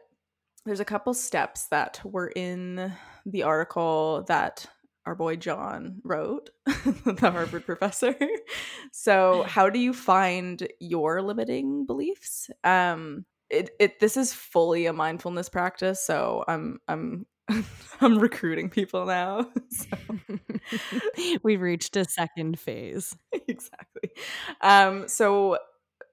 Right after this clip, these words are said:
Speaker 1: basically what you have to do is practice mindfulness. And what that means in this scenario would be paying attention to your inner dialogue or your self-talk,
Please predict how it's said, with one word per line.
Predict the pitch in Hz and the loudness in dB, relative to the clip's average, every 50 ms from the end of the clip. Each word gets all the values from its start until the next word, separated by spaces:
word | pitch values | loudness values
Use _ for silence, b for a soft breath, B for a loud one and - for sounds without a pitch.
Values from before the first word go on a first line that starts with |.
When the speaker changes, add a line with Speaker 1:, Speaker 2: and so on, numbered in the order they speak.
| 185 202 - | -8 0 2
Speaker 1:
basically | 196 202 247 247 - 370 349 - 370 349 | 2 2 2 2 -4 -4 -4 -2 -2 0
what | 311 269 226 | 2 2 2
you | 143 220 | 2 2
have | 190 190 165 170 - - | 2 4 4 4 2 0
to | 180 170 | -6 -4
do | 160 165 160 160 160 160 - - | -2 -2 0 0 0 0 0 -2
is | 170 165 160 160 160 - - _ | -4 -4 -4 -4 -6 -8 -10 _
practice | - - - - - - - - | -4 -2 -2 -2 -4 -8 -8 -8
mindfulness. | 131 131 - - 156 - - - | -8 -8 -6 -4 -4 -4 -4 -4
And | 170 165 | -4 -2
what | 160 160 156 | -2 0 2
that | 175 165 - - | 2 2 2 2
means | - 156 160 156 156 151 - - - - _ - | -2 -6 -8 -8 -10 -10 -10 -12 -12 -12 _ -12
in | - - 165 160 160 | -8 -8 -8 -6 -6
this | 165 160 151 - - - - - - _ _ _ _ - | -6 -6 -6 -6 -6 -8 -8 -10 -14 _ _ _ _ -10
scenario | - - - 196 180 175 170 170 165 165 165 160 160 | -6 -4 -2 -2 0 0 0 0 0 0 0 0 0
would | 160 - - | -2 -2 -6
be | 170 170 | -8 -10
paying | - - 185 165 156 170 | -8 -6 -6 -4 -4 -6
attention | 165 - - - - 170 - - 123 139 156 | -8 -8 -8 -10 -10 -10 -8 -8 -8 -8 -8
to | - - 170 | -10 -10 -8
your | 165 156 156 143 - - - - - - b b b b b b b b - | -6 -4 -4 -4 -4 -6 -6 -8 -8 -10 b b b b b b b b -4
inner | 180 175 147 147 | -2 -2 -2 -2
dialogue | 156 - - - - 147 170 185 202 226 240 214 | -2 0 0 0 0 2 2 2 2 2 2 0
or | 175 | 0
your | 139 127 - | -2 -2 -4
self-talk, | - - - - - - - - - - - 202 - - | -4 -4 -4 -6 -6 -6 -4 0 2 2 2 0 -2 -10